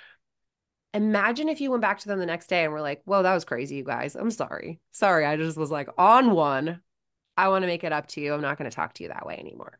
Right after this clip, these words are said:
Like, being vulnerable is so powerful for building trust versus being the person with their arms crossed, standing on that thing, yelling and yelling and, like, demanding the best and running from your ego. I mean, if you show up and are like,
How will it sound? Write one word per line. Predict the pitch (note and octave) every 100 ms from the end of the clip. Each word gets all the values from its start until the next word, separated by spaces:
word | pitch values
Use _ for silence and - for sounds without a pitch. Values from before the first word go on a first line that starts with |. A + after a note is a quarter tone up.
| _
Like, | D#3 - - _ _ _ _ _ D#3+ -
being | G#3 A3 B3 A#3 F3
vulnerable | E3+ D3+ E3 F3+ G#3 B3+ D4+ F#4 F4+ _ _ _ _ _ _ _
is | G#3 G3 F#3+
so | - G3 G3 G#3
powerful | - - C#3+ F3+ F3+ G3
for | F#3+ E3+
building | E3 D#3+ D3+
trust | D3+ B2+ G3+ B3 - - _ -
versus | F#3+ F#3+ F3
being | G3+ G3 F#3+
the |
person | F#3 F#3 F#3+ F3+
with | E3
their | D#3
arms | F#3 G3+ F#3
crossed, | - G3 F#3 F3
standing | - F#3+ G#3 G3
on | F#3+
that | F#3+ F3+ -
thing, | G3 E3
yelling | D3 F3 G3+ G#3+
and | F3
yelling | D#3 F3+ G3 F3+
and, | D#3 D3+
like, | D3+ - E3
demanding | E3 F3+ G3 G3+ F#3 F3+
the | F3+
best | F3 -
and | D#3 D3+ F3+
running | G#3 G#3
from | G#3 F#3+
your | E3+
ego. | G3+ F#3 D#3 C#3+ - - _ _ _ _ _ _ _ F#3+
I |
mean, | F#3+ F#3
if | F#3+
you | A#3
show | A#3+ A#3
up | G#3+ G3
and | F3+
are | D#3+
like, | D#3 D3+ -